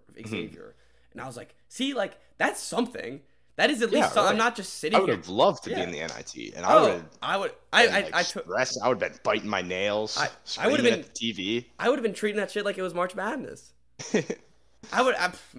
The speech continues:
Speaker 2: N I T brackets, make it filled out, get the <laughs> Cox all the chip. I would have been there,
Speaker 1: Yeah.
Speaker 2: but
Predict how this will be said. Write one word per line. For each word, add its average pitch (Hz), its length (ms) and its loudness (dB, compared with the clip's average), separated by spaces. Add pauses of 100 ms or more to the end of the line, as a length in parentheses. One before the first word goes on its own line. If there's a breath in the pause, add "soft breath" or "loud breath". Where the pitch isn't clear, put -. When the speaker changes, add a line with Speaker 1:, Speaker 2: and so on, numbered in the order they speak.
Speaker 2:
N 214 140 2
I 208 60 0
T 202 180 -8
brackets, 180 680 -6
make 139 220 -10
it - 140 -20
filled 165 240 0
out, 190 400 -2
get 160 100 -14
the 214 80 -16
<laughs> - 0 -
Cox - 480 -10
all 170 140 -6
the 247 80 -10
chip. - 480 -12 (320 loud breath)
I 156 100 2
would 180 80 0
have 165 60 -10
been 156 100 0
there, 131 200 -4
Speaker 1:
Yeah. - 60 -8 (500)
Speaker 2:
but 110 200 -6